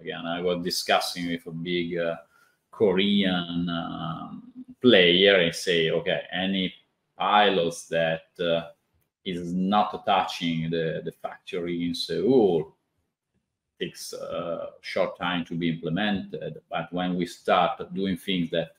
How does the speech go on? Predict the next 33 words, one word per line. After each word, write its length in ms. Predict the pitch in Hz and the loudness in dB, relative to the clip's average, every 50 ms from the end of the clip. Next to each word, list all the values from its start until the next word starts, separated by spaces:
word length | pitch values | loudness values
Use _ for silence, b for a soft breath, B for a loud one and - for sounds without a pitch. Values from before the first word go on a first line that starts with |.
| _ - - | _ -10 -6
impact 680 | 104 95 87 85 - 92 78 - - - _ - - _ _ _ _ _ | -4 -4 -4 -4 -4 -4 -4 -6 -8 -16 _ -20 -20 _ _ _ _ _
the 80 | - 85 | -10 -6
real 260 | 85 92 92 82 80 | -2 0 0 0 -2
factory, 600 | - - - - 92 92 - - - - 82 82 | -4 -6 -6 -4 -4 -4 -4 -8 -10 -16 -14 -12
manufacturing 960 | 80 80 80 85 82 82 _ - 92 87 - - - - 85 - 82 82 82 - | -10 -6 -6 -4 -4 -4 _ -6 -6 -6 -8 -14 -18 -18 -12 -8 -6 -6 -6 -6
issues, 600 | 82 - - - - - - - - - b b b b b _ - | -8 -10 -10 -10 -12 -12 -14 -14 -16 -16 b b b b b _ -14
takes 280 | 78 80 - - - | -14 -14 -14 -10 -6
longer, 300 | 90 87 90 90 85 82 | -2 0 0 2 2 0
it 120 | 80 80 - | 0 -2 -2
may 100 | 85 82 | -6 -6
take 220 | - 85 78 - - - | -6 -8 -8 -8 -10 -8
years. 640 | - 92 87 78 73 - - - - - - - _ _ _ - | -4 -2 -2 -2 -2 -4 -8 -12 -12 -12 -12 -16 _ _ _ 0
Doesn't 260 | 101 95 95 95 95 | 2 4 4 4 6
mean 160 | 107 120 123 110 | 8 8 8 8
that 160 | 104 90 - | 8 6 4
it's 140 | 92 80 87 | 2 0 2
not 280 | 90 90 85 - - - | 2 0 0 -2 -4 -4
worthwhile. 680 | 87 87 90 92 82 - - - 80 82 82 80 - - 85 - _ _ _ _ _ _ _ _ - | 0 2 2 2 2 0 -6 -14 -16 -16 -16 -16 -16 -16 -18 -18 _ _ _ _ _ _ _ _ -14
It 160 | 85 82 82 | -10 -8 -6
doesn't, 300 | 87 87 87 85 85 85 | -4 -4 -4 -2 -2 -2
doesn't 320 | 85 85 85 85 82 87 | 0 -2 -2 -4 -4 -2
mean 120 | 90 90 87 | -2 0 0
that 180 | 87 82 - | 0 -2 -4
it's 120 | 85 - - | -6 -14 -10
worth 240 | 87 85 82 - - | -8 -8 -8 -6 -2
work 320 | 90 87 85 85 - - - | 0 2 2 2 0 -4 -12
to, 80 | - 80 78 _ - | -12 -12 -12 _ -14
to, 120 | 82 80 80 _ _ | -14 -14 -14 _ _
to 60 | - | -10
be 220 | 80 82 85 85 _ _ | -8 -6 -6 -8 _ _
contained. 560 | - 82 80 80 - - 135 104 85 85 82 | -8 -6 -6 -4 -2 -2 0 0 0 0 0
But 160 | - - - | -2 -2 -4
again, 360 | 80 80 82 80 78 - - | -4 -2 -2 -2 -2 -4 -14